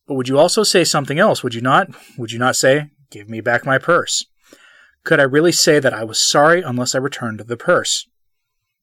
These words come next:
There is a story told, which is sheer imagination with no basis in fact, about a man who came to confession to a priest.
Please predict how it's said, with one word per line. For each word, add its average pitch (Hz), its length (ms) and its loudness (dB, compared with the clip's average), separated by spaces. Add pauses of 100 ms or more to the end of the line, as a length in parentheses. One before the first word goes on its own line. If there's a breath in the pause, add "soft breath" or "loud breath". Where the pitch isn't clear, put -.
(400)
There 185 220 4
is 190 100 2
a 175 60 0
story - 280 4
told, 131 380 2
which 127 200 -2
is 123 220 -6
sheer 175 300 2
imagination 123 840 -2 (400 loud breath)
with - 120 -12
no 139 200 2
basis 131 440 0
in 110 100 -14
fact, 123 380 -2
about 160 280 0
a 214 60 4
man 156 340 2
who 160 100 -4
came 131 260 -6
to 131 80 -8
confession 131 580 -4
to 117 120 -8
a 104 80 -10
priest. - 460 -4